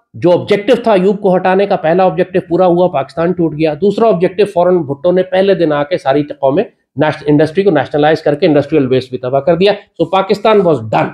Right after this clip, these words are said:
पचास साल हम पीछे चले गए, जितना काम पाकिस्तान बनने से लेके वहां तक हमने किया था, उससे लेकर आज तक हम संभल ही नहीं सके।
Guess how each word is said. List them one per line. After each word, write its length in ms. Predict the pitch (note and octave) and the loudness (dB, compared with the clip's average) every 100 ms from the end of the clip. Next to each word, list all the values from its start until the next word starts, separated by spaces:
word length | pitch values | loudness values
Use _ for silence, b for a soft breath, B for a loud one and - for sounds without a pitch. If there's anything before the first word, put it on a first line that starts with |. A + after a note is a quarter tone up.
| - _ _ _ _ _ _ _ _ _ _ | -12 _ _ _ _ _ _ _ _ _ _
पचास 380 | D3 F3+ F3+ F3+ | -2 2 0 2
साल 180 | D#3+ D3+ | 2 2
हम 100 | E3 | 0
पीछे 260 | D3 D3+ | -2 -2
चले 240 | C#3+ C3 C3 | -2 -2 0
गए, 180 | C#3+ D3 B _ | -2 -4 B _
जितना 240 | D3 D#3 F#3+ | -6 0 0
काम 240 | D#3 D#3 | 2 -2
पाकिस्तान 420 | D3+ D3 - D3+ | 0 -4 0 0
बनने 260 | C#3+ C#3 D3 | 0 2 0
से 100 | C#3+ | 0
लेके 220 | C3 C3+ | -2 -2
वहां 200 | B2+ B2 | -2 -2
तक 140 | C3+ C#3 | -2 -6
हमने 200 | B2 B2+ | -6 -6
किया 260 | - C3+ E3 | -4 -2 0
था, 320 | F3+ G3+ - _ - | 0 -2 -6 _ -4
उससे 220 | F3+ F#3+ | -2 2
लेकर 260 | D#3+ D#3 | 2 0
आज 240 | D3 C#3+ - | 0 -2 -4
तक 80 | D3 | -8
हम 100 | B2 | -8
संभल 340 | A#2 B2+ A2+ A#2+ | -8 -8 -8 -6
ही 140 | B2 | -6
नहीं 220 | A2 G#2 | -8 -10
सके। 300 | G2+ A#2 D3+ | -14 -6 -2